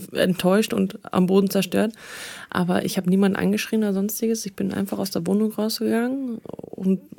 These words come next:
brauchte Zeit für mich, was ich schon mal einen super Schritt fand. Irgendwann ruft unser Sohn mich an und sagt: „Was hast du mit Papa gemacht?“ Ich hab gar nichts mit dem.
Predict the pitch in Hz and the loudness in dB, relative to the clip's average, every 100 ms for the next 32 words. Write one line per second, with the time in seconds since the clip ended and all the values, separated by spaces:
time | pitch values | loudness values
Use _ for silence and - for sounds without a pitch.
0 | - _ _ - 185 180 190 - 185 - | -20 _ _ 0 0 2 -2 0 -2 0
1 | 196 180 - - - - - - - 170 | 2 2 -2 -12 -18 -14 -12 -14 -10 -4
2 | 190 170 175 170 170 185 175 - 175 - | -2 0 2 0 0 -4 -2 -2 -6 -4
3 | 170 170 190 190 190 185 180 185 202 196 | -6 -4 -2 0 0 0 0 -2 -2 -4
4 | 190 190 202 180 175 165 180 202 202 208 | -4 -4 -2 0 0 0 0 -2 -2 -2
5 | 202 185 180 - - _ - 160 175 170 | -2 -2 -4 -8 -18 _ -6 -2 4 4
6 | 160 - - 170 170 160 151 151 - - | 4 0 0 4 6 6 4 4 0 -16
7 | _ _ _ _ _ _ _ 175 - - | _ _ _ _ _ _ _ -8 -6 -4
8 | - 160 214 170 - 165 156 | -2 0 0 -2 -4 -4 -6